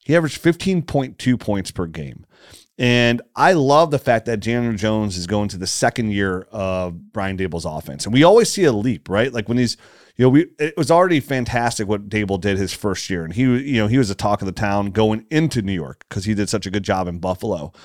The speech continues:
And now that Daniel Jones, he, you know, he, he d-, did a real good things with Daniel Jones in his first year. Now that Daniel Jones has a full offseason, a full year in this offense, um,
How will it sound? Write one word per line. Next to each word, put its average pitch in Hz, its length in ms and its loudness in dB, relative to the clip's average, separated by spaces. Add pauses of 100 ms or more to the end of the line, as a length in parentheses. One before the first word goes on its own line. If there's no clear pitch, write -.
(320)
And 110 420 2
now 131 160 2
that 165 140 2
Daniel 139 260 2
Jones, 113 420 2
he, 123 120 -8
you 135 140 0
know, 104 100 4
he, 117 180 0
he 233 160 0
d-, 147 260 -14
did 117 200 0
a - 20 0
real 135 420 6
good 143 240 4
things 127 320 0
with 107 100 -6
Daniel 113 260 -2
Jones 110 280 0
in 101 100 -4
his 90 120 -8
first 120 380 -2
year. 185 260 0 (360)
Now 135 160 2
that 147 340 0
Daniel 139 280 2
Jones 117 380 0
has 107 180 -2
a 98 60 -2
full 135 400 0
offseason, 98 560 -4
a 87 60 -10
full 139 420 2
year 104 420 0
in 120 120 -2
this 120 180 2
offense, 123 500 0 (300)
um, 101 380 0